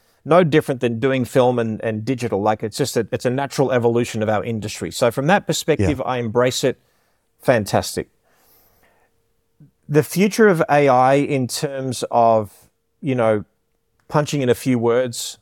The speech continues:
Speaker 1: into a program and getting an image, what I can't fathom is creatives being creatively satisfied with that.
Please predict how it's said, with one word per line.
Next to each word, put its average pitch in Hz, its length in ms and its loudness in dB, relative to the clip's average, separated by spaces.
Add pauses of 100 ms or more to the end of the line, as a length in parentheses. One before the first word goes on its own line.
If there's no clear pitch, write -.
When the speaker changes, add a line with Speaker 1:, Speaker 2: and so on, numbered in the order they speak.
(140)
Speaker 1:
into 139 320 0
a 113 40 4
program 123 680 2
and 113 160 -2
getting 123 260 2
an 117 100 -2
image, 139 640 -6 (1600)
what 139 380 2
I 143 180 4
can't 135 360 0
fathom 127 680 0 (400)
is 135 300 0 (760)
creatives 139 1160 2 (320)
being 143 400 0
creatively 135 920 2
satisfied 120 800 0
with 98 160 -8
that. - 400 -8